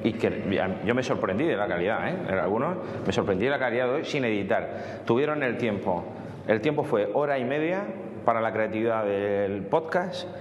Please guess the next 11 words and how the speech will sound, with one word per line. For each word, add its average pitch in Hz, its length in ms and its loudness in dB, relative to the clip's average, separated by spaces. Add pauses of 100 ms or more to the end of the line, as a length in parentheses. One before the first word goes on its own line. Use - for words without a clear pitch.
(220)
y 185 240 4 (420)
para 139 280 0
producirlo. 104 640 0 (420)
Realmente 127 300 4
la 110 100 0
producción 110 420 0
fue 170 260 0
cero. 131 280 0 (240)
Es - 60 -4
decir, 120 280 2
ellos, 151 220 2